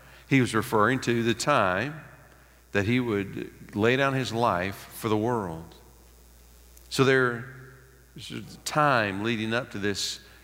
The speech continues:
climactic moment when Jesus would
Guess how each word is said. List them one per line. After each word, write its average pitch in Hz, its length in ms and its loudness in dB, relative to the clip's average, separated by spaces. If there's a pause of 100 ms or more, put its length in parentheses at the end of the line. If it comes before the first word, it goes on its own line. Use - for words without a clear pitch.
climactic 117 880 -2
moment 101 480 -4
when 95 160 -4
Jesus 95 560 -6
would 92 280 -4